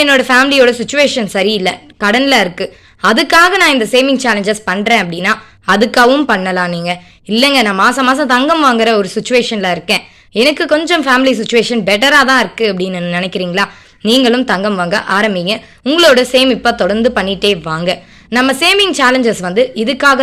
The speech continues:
தான் அப்படின்னு நம்ம முடிவு பண்ணிட்டோம் அப்படின்னா, ஸ்டாப் பண்ணவே மாட்டோம். ஒரு பெண் குழந்தை இருக்கா, அவளுக்காக அப்படின்னும் போது, இல்ல நம்மளோட ஃபேமிலி சிச்சுவேஷனுக்காக, நம்ம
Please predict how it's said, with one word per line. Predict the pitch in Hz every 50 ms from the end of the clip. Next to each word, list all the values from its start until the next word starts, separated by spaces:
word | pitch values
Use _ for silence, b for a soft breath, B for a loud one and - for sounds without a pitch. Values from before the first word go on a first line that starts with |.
| 247 302
தான் | 330 320
அப்படின்னு | 262 202 214 214 233 247 233
நம்ம | 208 196 196 202 220
முடிவு | 233 294 311 262 - 254
பண்ணிட்டோம் | 233 233 247 214 247 247 247
அப்படின்னா, | 208 196 185 190 220 240 254 B B B B B B B -
ஸ்டாப் | - - 277 269 247 233 -
பண்ணவே | 254 226 226 214 226 240 233 202
மாட்டோம். | 175 165 156 - 160 - b b b b - 202
ஒரு | 208 196 196
பெண் | 254 262 277 269 -
குழந்தை | 262 240 247 254 254 240
இருக்கா, | 220 208 226 240 226 - 196
அவளுக்காக | 190 226 240 233 254 247 240 226 262 262
அப்படின்னும் | 247 202 208 202 190 185 180 180
போது, | 190 190 - 233
இல்ல | 262 285 302 285 247
நம்மளோட | 220 214 202 196 190 185 -
ஃபேமிலி | 220 226 254 269 269 208
சிச்சுவேஷனுக்காக, | 233 214 - 233 247 226 233 233 208 185 208 190 190 196 185
நம்ம | 185 185 185